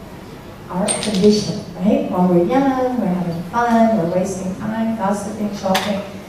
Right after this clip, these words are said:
But then, when we get old and sick, and fall and have all these problems, life looks very different. So we would be wise. The wise person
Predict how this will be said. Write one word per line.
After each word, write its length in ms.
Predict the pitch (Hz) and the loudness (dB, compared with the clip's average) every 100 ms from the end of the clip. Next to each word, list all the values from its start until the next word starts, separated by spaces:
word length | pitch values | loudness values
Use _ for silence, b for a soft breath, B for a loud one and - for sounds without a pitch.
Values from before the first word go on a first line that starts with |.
| - - | -16 -6
But 200 | 180 - | -4 4
then, 400 | 196 220 262 - - - | 6 6 6 -2 -6 2
when 240 | 208 190 | 4 4
we 60 | 175 | 4
get 300 | 175 - - | 4 2 4
old 460 | 208 220 - - | 6 6 4 -2
and 220 | - 170 - | -8 -10 -8
sick, 420 | - 220 226 - - - - - - - - 190 | 0 2 2 -2 -8 -10 -16 -18 -18 -18 -16 -6
and 220 | 180 175 - - - - | -4 -4 -8 -14 -16 -6
fall 500 | 202 202 208 214 214 - | 0 6 8 6 4 -4
and 80 | - | -6
have 240 | 185 180 | -6 -4
all 140 | 185 | -2
these 340 | 185 175 - - | -2 -4 -6 -8
problems, 800 | 269 339 339 160 160 - - - | -4 -2 -2 -4 -6 -12 -14 -10
life 360 | 190 202 196 - | -2 0 0 -4
looks 300 | 190 - 190 | -6 -8 -6
very 160 | 185 180 | -2 -2
different. 580 | 170 180 - 202 214 - - - - - - - | -2 -6 -6 -8 -8 -12 -16 -16 -18 -16 -14 2
So 160 | 208 | 4
we 180 | 214 254 | 4 2
would 240 | 254 254 | 2 2
be 100 | 240 208 | 2 0
wise. 640 | 196 190 165 - - - | 2 2 2 0 -4 -6
The 60 | 190 | -4
wise 480 | 208 269 330 - 214 | 0 2 2 -2 -2
person 560 | 190 190 185 180 - | -2 -2 -4 -6 -8